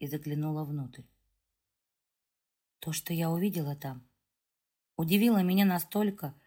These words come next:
что на несколько секунд я превратилась в статую.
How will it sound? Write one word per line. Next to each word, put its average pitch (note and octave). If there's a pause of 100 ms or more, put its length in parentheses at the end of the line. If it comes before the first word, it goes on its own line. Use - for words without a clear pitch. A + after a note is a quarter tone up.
(120)
что -
на F3
несколько G3
секунд G#3
я D#3+
превратилась E3+
в -
статую. B2+